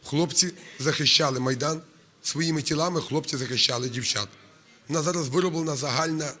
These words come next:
тактика, що коли йде напад, головне наше завдання, щоб тих мітингувальників, наголошую, які не здатні себе захистити, щоб ми могли захищати їх. Тому в ту ніч, коли пішов «Беркут» з позавчора на вчора,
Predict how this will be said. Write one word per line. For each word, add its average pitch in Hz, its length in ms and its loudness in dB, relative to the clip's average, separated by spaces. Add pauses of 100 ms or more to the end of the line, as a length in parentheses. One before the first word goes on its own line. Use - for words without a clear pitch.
тактика, - 500 -4 (460)
що - 160 0
коли 170 260 2
йде 117 340 -2 (220)
напад, 139 320 -4 (440)
головне 165 360 0
наше 143 240 0
завдання, 131 500 -2 (540)
щоб 147 220 0
тих 170 160 2
мітингувальників, 143 800 -2
наголошую, 139 520 0
які 131 160 -6
не 147 80 -2
здатні 127 320 -6
себе 127 220 -6
захистити, 123 560 -6 (280)
щоб 135 180 -2
ми 165 100 0
могли 151 260 -2
захищати 123 520 0
їх. 104 240 -6 (540)
Тому 156 220 -2
в 147 60 -6
ту 156 120 -2
ніч, 175 380 -2 (320)
коли 143 220 -2
пішов 139 320 0
«Беркут» 156 500 -4
з - 80 -10
позавчора 147 500 -2
на 143 80 -2
вчора, 135 360 0